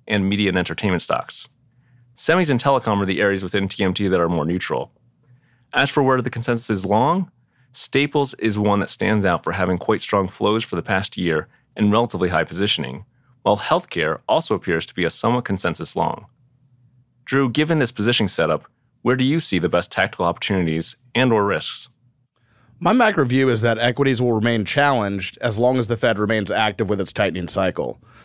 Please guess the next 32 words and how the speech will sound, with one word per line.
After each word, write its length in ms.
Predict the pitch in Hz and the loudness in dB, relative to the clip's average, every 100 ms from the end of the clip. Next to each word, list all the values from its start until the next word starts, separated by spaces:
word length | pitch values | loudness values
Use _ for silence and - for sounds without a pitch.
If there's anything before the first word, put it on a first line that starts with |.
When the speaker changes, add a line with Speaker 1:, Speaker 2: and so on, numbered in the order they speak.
| - | -2
Speaker 2:
I 120 | 101 | 0
do 220 | 107 143 | 2 2
think 260 | 208 160 101 | 4 0 0
equities 420 | 117 110 107 101 | -2 -2 -2 -2
will 80 | 104 | -2
continue 320 | 95 123 120 | -2 0 0
to 80 | 107 | 0
be 120 | 98 | -2
driven 380 | 87 104 110 101 | 0 0 2 0
by 160 | 95 92 | 0 0
fixed 240 | 107 - | -2 -2
income 280 | 104 104 98 | -2 0 2
markets, 500 | 110 120 95 85 - | 2 0 0 -4 -6
specifically 600 | - - 110 175 160 127 | -12 -6 0 0 2 2
the 100 | 110 | 2
dollar 400 | 92 104 107 104 | 2 2 4 2
and 160 | 92 85 | 0 -2
bond 280 | 90 98 95 | -2 -2 -2
yields. 400 | 87 52 - - - - - - - - | -4 -6 -10 -16 -18 -20 -20 -20 -18 -2
I 120 | 131 | 2
would 120 | 180 | 4
advocate 540 | 175 156 147 139 117 104 | 4 2 2 2 2 0
a 100 | 117 | 0
market 300 | 110 139 135 | 2 0 0
neutral 300 | 135 127 131 | -2 0 0
approach 440 | 101 127 110 92 | 0 2 2 0
where 200 | 95 104 85 | -2 -2 0
applicable 680 | 117 147 120 90 85 92 - | 0 0 -2 -2 0 -2 -6
and 180 | - 107 | -4 -2
think 220 | 131 113 | 0 0
long 320 | 92 110 135 156 | 0 0 0 -2
should 340 | - 127 98 | -4 -6 -8